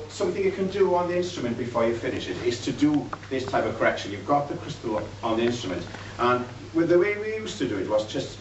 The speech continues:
exactly as, what I said now. You rotate the crystal around and find out where the dip is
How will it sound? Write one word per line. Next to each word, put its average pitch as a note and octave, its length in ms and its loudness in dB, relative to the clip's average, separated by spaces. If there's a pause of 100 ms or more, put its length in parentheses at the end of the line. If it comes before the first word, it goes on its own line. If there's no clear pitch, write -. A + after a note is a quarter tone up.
exactly D3 540 -2
as, A#2+ 200 0
what A#2+ 200 -4
I A#2+ 80 2
said B2 320 0
now. B2+ 200 0 (240)
You B2+ 120 2
rotate D#3 360 2
the E3+ 80 -2
crystal D3+ 380 0
around B2 420 0 (600)
and A#2+ 120 0
find C3+ 280 2
out C3+ 180 2
where A#2+ 140 4
the A#2+ 100 4
dip A#2+ 320 -2
is F#2+ 260 -4